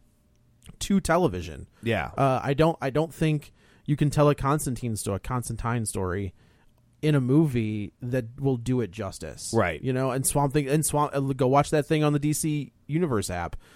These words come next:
Speaker 1: Like, that show is
Speaker 2: I'm
Speaker 1: fant-
Speaker 2: good.
Speaker 1: The show is, like, I'm not saying, like, if you can find the show somewhere else,
Speaker 2: Yeah, I, I'm
Speaker 1: do
Speaker 2: just
Speaker 1: it.
Speaker 2: not paying for the
Speaker 1: I
Speaker 2: app
Speaker 1: don't
Speaker 2: to
Speaker 1: blame you
Speaker 2: <laughs> Yeah.
Speaker 1: at all, 'cause it's, I mean, it is what it is.
Speaker 2: Yeah.
Speaker 1: But, like, I paid for that show.
Speaker 2: And that app's gonna crash and burn here
Speaker 1: Yep.
Speaker 2: soon,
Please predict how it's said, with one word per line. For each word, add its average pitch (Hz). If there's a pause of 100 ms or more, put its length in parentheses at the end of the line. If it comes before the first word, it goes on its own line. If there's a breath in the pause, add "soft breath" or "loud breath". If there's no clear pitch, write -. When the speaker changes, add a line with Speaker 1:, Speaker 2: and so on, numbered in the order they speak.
(140 soft breath)
Speaker 1:
Like, 98
that 135
show 147
is 131
Speaker 2:
I'm 120
Speaker 1:
fant- 87 (440 soft breath)
Speaker 2:
good. 160
Speaker 1:
The 175
show 220
is, 139
like, 160
I'm 175
not 185
saying, 151
like, 160
if 151
you 196
can 220
find 185
the 170
show 165
somewhere 147
else, 113
Speaker 2:
Yeah, 123
I, 117 (100)
I'm 147
Speaker 1:
do 143
Speaker 2:
just 101
Speaker 1:
it. -
Speaker 2:
not 92 (380)
paying 98
for 85
the 82
Speaker 1:
I 147
Speaker 2:
app 147
Speaker 1:
don't 139
Speaker 2:
to -
Speaker 1:
blame 117
you 80 (140)
Speaker 2:
<laughs> -
Yeah. 78
Speaker 1:
at 139
all, 95
'cause 143
it's, -
I 131
mean, 131
it 120
is 113
what 92
it 85
is. 87
Speaker 2:
Yeah. 104
Speaker 1:
But, 175
like, 165
I 160
paid 151
for 143
that 147
show. 139
Speaker 2:
And 156
that 170
app's 107
gonna 90
crash 95
and 95
burn 92
here 101
Speaker 1:
Yep. -
Speaker 2:
soon, 107